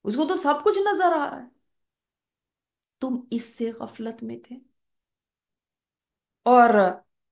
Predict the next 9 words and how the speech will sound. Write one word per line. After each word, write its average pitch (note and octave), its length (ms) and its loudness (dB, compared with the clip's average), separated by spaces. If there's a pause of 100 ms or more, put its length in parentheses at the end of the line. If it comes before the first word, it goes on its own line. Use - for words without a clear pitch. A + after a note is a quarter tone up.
वैसे G3+ 340 2
भी D#4 160 0
देखा C4+ 340 -6
जाए B3+ 220 -4
तो B3+ 160 -6
कयामत B3 500 0
करीब A#3+ 480 2
ही C4+ 80 4
है, A3 160 -2